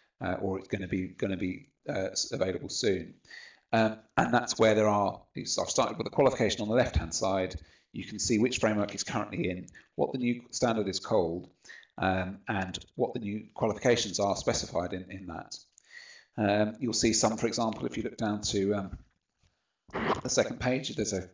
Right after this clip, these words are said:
controlling lifting operations M V Q and plant operations M V Q. They are currently two separate frameworks. Within the new, uh,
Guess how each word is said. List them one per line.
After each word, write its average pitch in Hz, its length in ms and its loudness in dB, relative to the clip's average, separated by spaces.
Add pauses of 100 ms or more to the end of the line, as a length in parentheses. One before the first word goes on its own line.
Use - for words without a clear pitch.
(240)
controlling 117 440 2
lifting 107 300 -2
operations 98 520 0
M 101 140 -2
V 101 100 -4
Q 127 340 -4 (600)
and 101 180 -8
plant 117 260 2
operations 110 460 0
M 113 140 0
V 107 80 -2
Q. 113 340 0
They 113 140 6
are 107 180 4
currently 123 460 -4
two 117 220 2
separate - 360 -2
frameworks. 113 480 0
Within 110 220 -4
the 104 80 -2
new, 117 400 2 (640)
uh, 101 340 4